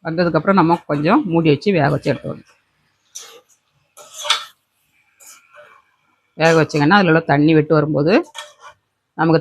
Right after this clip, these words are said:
தண்ணி எவ்வளவு வேணுங்கிறத நம்ம வச்சுக்கிடலாம். தண்ணி நிறைய ஆட் பண்ணக்கூடாது, கொஞ்சம் தான் நம்ம விட்டு வேக வைக்க போறோம். அதனால நம்ம மூடி வச்சுக்கிடலாம் கொஞ்ச நேரம். இந்த மாதிரி ஒரு பிளேட் போட்டு மூடி வச்சுக்கோங்க.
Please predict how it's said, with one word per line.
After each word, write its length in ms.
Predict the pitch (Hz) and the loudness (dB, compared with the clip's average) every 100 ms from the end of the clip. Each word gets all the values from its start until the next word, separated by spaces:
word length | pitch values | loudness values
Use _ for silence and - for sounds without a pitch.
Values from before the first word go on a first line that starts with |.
| 160 | 2
தண்ணி 180 | 160 160 | 2 2
எவ்வளவு 300 | 156 160 156 151 | 4 2 2 2
வேணுங்கிறத 400 | 151 151 151 170 208 | 2 2 0 0 0
நம்ம 120 | 156 | -2
வச்சுக்கிடலாம். 500 | 139 139 135 143 233 _ - _ _ _ _ _ 160 | -6 -10 -8 -8 -10 _ -20 _ _ _ _ _ -2
தண்ணி 160 | 170 170 | 0 2
நிறைய 200 | 156 180 | 2 2
ஆட் 100 | 156 | 0
பண்ணக்கூடாது, 380 | 160 151 151 147 190 | 0 0 0 0 0
கொஞ்சம் 320 | 160 160 156 | 0 0 0
தான் 140 | 170 302 - _ _ _ _ - | 0 -2 -6 _ _ _ _ -4
நம்ம 160 | 160 156 | 0 0
விட்டு 160 | 147 156 | 0 0
வேக 120 | 147 147 | 2 0
வைக்க 160 | 143 139 | -2 -4
போறோம். 240 | 147 165 311 _ _ - - - - - - - - - _ _ _ _ _ _ | -2 -2 -4 _ _ -12 -12 -10 -12 -10 -12 -8 -8 -10 _ _ _ _ _ _
அதனால 300 | 165 160 156 185 | -2 0 2 2
நம்ம 120 | 156 156 | 0 2
மூடி 160 | 196 | 2
வச்சுக்கிடலாம் 420 | 156 - 143 143 143 | 2 0 -4 -2 -2
கொஞ்ச 140 | 143 104 | -4 -6
நேரம். 180 | - _ _ _ _ _ _ _ _ _ _ _ _ _ _ _ _ - - 762 - _ - _ - _ | -10 _ _ _ _ _ _ _ _ _ _ _ _ _ _ _ _ -14 -12 -10 -12 _ -20 _ -20 _
இந்த 120 | - 156 | 0 2
மாதிரி 160 | 160 | 2
ஒரு 80 | 165 156 | 0 0
பிளேட் 220 | 151 156 | -4 -2
போட்டு 220 | 151 165 | -4 -2
மூடி 160 | 156 151 | 0 0
வச்சுக்கோங்க. 380 | 131 - 139 139 | -4 -10 -10 -4